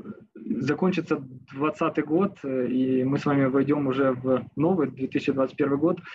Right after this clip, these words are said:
Э, пользуясь возможностью, хотелось бы вас, э, поздравить с наступающим Новым годом, э, пожелать вам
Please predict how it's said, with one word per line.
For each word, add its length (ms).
Э, 400
пользуясь 400
возможностью, 640
хотелось 340
бы 120
вас, 340
э, 240
поздравить 400
с 40
наступающим 560
Новым 240
годом, 360
э, 40
пожелать 400
вам 260